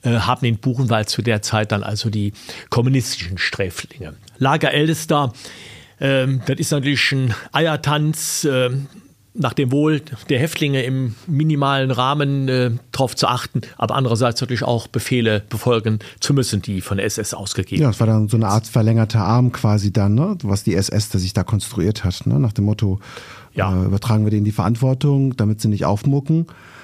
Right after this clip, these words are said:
Speaker 2: äh, und gleichzeitig, äh, muss man also zusehen, dass man da nicht quasi zum Kollaborateur wird von denen dann, ne?
Speaker 1: Ganz genau, es ist schon eine Gratwanderung, äh, jeden Tag, äh, von Neuem.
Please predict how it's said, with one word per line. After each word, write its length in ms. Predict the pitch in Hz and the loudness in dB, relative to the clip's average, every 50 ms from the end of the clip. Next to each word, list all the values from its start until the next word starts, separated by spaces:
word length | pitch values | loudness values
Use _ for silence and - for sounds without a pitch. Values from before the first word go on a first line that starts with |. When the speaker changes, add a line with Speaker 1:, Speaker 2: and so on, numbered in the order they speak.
| - - - _ - | -20 -20 -20 _ -4
Speaker 2:
äh, 60 | - | -2
und 720 | 120 110 110 107 107 107 107 110 110 117 - - 113 104 | 0 2 2 2 2 2 2 0 0 -2 0 -2 -2 0
gleichzeitig, 760 | - 110 104 107 107 - 127 120 113 - 127 117 107 - - 123 | 0 0 0 0 0 0 0 0 0 0 0 0 0 0 0 0
äh, 400 | 113 110 110 110 107 107 104 107 - - - - - - - _ | 2 2 2 2 2 2 0 -2 -4 -8 -18 -20 -20 -20 -20 _
muss 300 | - - - 123 123 - | -8 -2 -2 -2 0 2
man 120 | 123 113 107 | 0 0 2
also 200 | 110 107 104 104 | 0 0 0 -2
zusehen, 340 | - - 139 131 120 123 | 0 0 0 2 2 2
dass 160 | 104 110 107 - | 2 0 0 0
man 100 | 113 101 | 0 2
da 120 | 107 107 | 2 2
nicht 160 | 110 107 107 | 2 0 0
quasi 320 | - 113 110 104 101 104 - | 0 0 2 2 2 0 0
zum 160 | - 113 101 | -2 0 0
Kollaborateur 580 | - 107 107 98 107 101 110 110 - 135 131 | 2 2 2 0 0 0 0 0 2 2 2
wird 160 | 107 104 - - | 2 0 0 0
von 160 | - 95 87 | 0 0 0
denen 300 | 92 90 90 92 90 87 | 2 2 2 2 2 2
dann, 180 | 90 87 87 | 2 2 2
ne? 160 | 92 117 139 139 - - _ _ _ - - - - - | 2 2 0 -2 -4 -10 _ _ _ -18 -16 -16 -10 -4
Speaker 1:
Ganz 200 | - 117 117 110 | 0 0 0 0
genau, 220 | - 131 117 117 120 | 0 0 2 2 2
es 80 | 110 | 2
ist 60 | 113 110 | 2 2
schon 120 | 120 135 | 2 2
eine 100 | 135 117 | 2 0
Gratwanderung, 840 | 101 - 107 110 113 - - 113 107 110 110 104 104 107 104 104 - - - - - - | 0 0 0 0 0 0 -2 -2 0 2 0 0 0 0 -2 -4 -8 -14 -18 -16 -6 -2
äh, 320 | - 110 107 107 110 - | 0 0 2 0 0 -2
jeden 300 | - 110 113 110 - 120 | -2 -2 -2 -2 -2 -2
Tag, 400 | - - 98 92 90 98 - - | -2 -2 -2 -4 -4 -6 -6 -6
äh, 180 | 160 95 101 101 | -6 -4 -6 -6
von 200 | - - - 107 | -4 -2 -2 0
Neuem. 300 | 104 85 80 76 65 | -2 -2 -4 -8 -12